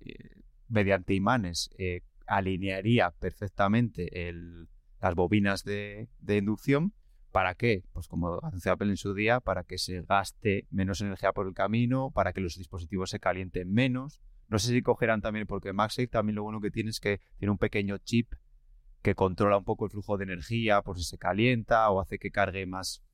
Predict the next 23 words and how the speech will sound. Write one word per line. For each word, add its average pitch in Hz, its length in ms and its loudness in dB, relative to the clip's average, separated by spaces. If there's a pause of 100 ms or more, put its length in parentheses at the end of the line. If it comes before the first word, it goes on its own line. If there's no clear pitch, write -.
más 95 880 0
flojo, 90 220 -2
iba 87 100 0
a 82 40 -2
decir, - 180 -6
más 98 200 2
despacio 98 680 -2 (460)
mientras 95 340 4
más 95 160 -2
cargado 92 360 0
esté, 127 440 2
para 92 180 2
proteger 90 400 -8
la, 87 380 -2 (120)
la 92 120 0
batería. 113 520 2
Pero 95 180 -2
bueno, 117 140 0
al 104 60 -2
final, 104 300 0 (580)
eh, 104 300 4 (180)
es 131 180 0
bueno 131 340 2